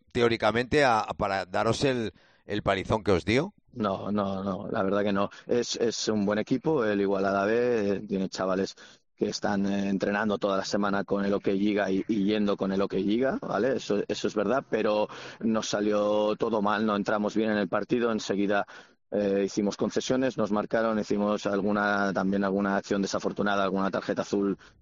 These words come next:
Speaker 2: mm, prácticamente sin querer, con un tropezón de un jugador con un stick,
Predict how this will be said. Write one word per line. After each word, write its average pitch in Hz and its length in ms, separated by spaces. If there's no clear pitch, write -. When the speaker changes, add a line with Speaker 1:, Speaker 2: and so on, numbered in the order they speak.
Speaker 2:
mm, 104 160
prácticamente 98 580
sin 104 200
querer, 104 280
con 98 160
un 98 160
tropezón 104 420
de 104 60
un 98 60
jugador 101 380
con 101 100
un 101 100
stick, - 240